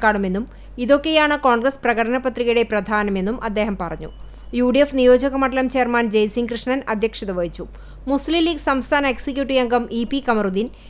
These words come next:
കേരള കോൺഗ്രസ് ജില്ലാ സെക്രട്ടറി പ്രസാദ് പുലിക്കോടൻ, ഡി സി സി ഭാരവാഹികളായ ബിജോയ് ബാബു, സി ഐ ഇട്ടിമാത്യു,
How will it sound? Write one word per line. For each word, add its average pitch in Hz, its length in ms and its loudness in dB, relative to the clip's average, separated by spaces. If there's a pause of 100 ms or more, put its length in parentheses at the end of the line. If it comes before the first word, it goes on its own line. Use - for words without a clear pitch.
(160)
കേരള 254 240 8 (120)
കോൺഗ്രസ് 294 400 0
ജില്ലാ 254 280 2
സെക്രട്ടറി 240 360 -2 (100)
പ്രസാദ് 226 460 -2
പുലിക്കോടൻ, 208 460 0 (460)
ഡി 269 180 4
സി 311 160 0
സി 330 80 0 (100)
ഭാരവാഹികളായ 240 720 2 (120)
ബിജോയ് 233 400 2
ബാബു, 202 240 2 (160)
സി 233 100 -2 (200)
ഐ 254 40 2 (120)
ഇട്ടിമാത്യു, 196 480 -4